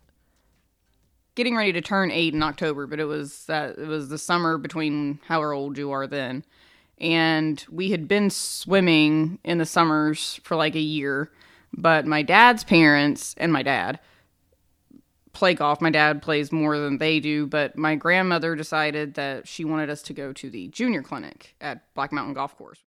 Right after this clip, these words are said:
And my sisters did not wanna go, and I was, like, seven and a half. I don't even really remember what my reaction was, but it was all kinda like, <sighs> but swimming and practice, my, uh, especially my oldest sister was like, "I don't wanna play golf. Like, we have swimming."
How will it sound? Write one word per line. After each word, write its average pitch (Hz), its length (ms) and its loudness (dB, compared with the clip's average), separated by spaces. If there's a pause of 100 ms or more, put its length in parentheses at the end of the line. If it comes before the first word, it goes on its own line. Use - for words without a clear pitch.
(280)
And 170 600 0 (1400)
my 160 80 -8
sisters 170 680 -6
did 180 160 -4
not 156 160 0
wanna 147 200 -2
go, 143 220 -4
and 151 100 0
I 156 100 0
was, 143 160 -6
like, 143 240 -10 (1120)
seven 170 280 -6
and 143 100 -6
a - 20 -12
half. 156 220 -6
I 160 40 -8
don't 165 80 -4
even 156 120 -2
really 151 240 -4
remember 156 240 -4
what 151 160 -6
my 147 80 -4
reaction 151 480 -2
was, 147 160 -6
but 156 140 -8
it 127 40 -20
was 147 220 -10
all 170 100 0
kinda 165 220 -4
like, 151 300 -6 (880)
<sighs> - 400 -16
but 214 100 -14
swimming 202 560 -2
and 180 120 -2
practice, 196 340 -4
my, 180 120 -2
uh, 185 220 -2 (260)
especially 202 340 -4
my 156 120 -2
oldest 160 240 -6
sister 160 140 -10
was 156 100 -10
like, 160 160 -12
"I - 40 -20 (400)
don't 214 60 -4
wanna 226 120 -2
play 214 120 -4
golf. 180 300 -6
Like, 185 160 -8
we 196 80 -4
have 190 120 -4
swimming." 160 500 -4